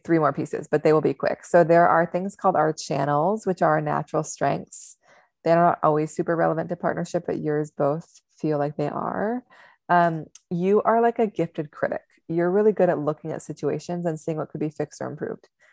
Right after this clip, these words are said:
and made better. Like, whether it's, like, fixing a picture on the wall or, like, noticing, like, what's happening in a client's life and where, like, there's a lack of resolution, like,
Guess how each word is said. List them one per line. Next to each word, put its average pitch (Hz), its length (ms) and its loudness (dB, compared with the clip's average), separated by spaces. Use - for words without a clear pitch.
and 156 120 0
made 147 160 -2
better. - 320 0
Like, - 260 -4
whether 151 340 0
it's, - 160 -4
like, 139 220 -2
fixing 160 300 -4
a 151 40 -4
picture - 300 -8
on 143 60 -6
the 143 80 -4
wall 165 580 2
or, 143 120 -2
like, 139 220 -4
noticing, 156 440 0
like, 147 240 -4
what's 147 160 0
happening 156 240 -2
in 147 60 -4
a 147 40 -6
client's 147 380 -4
life 190 240 0
and 151 140 -6
where, 147 200 -2
like, 143 220 -4
there's 151 140 -2
a 151 40 -2
lack 143 240 -4
of 139 80 -6
resolution, 160 560 -4
like, 147 140 -6